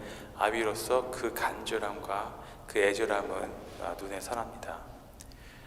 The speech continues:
복음에서는 그가 왕실 관리라고 전합니다. 아마도 그 당시 갈릴레아의 통치자였던 헤로데 안티파스를 위해서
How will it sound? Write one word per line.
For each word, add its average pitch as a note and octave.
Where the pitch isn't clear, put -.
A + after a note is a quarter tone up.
복음에서는 C3
그가 A#2+
왕실 A2
관리라고 A2
전합니다. F#2
아마도 A#2
그 B2
당시 G#2+
갈릴레아의 G#2+
통치자였던 G#2
헤로데 C#3
안티파스를 G#2+
위해서 G2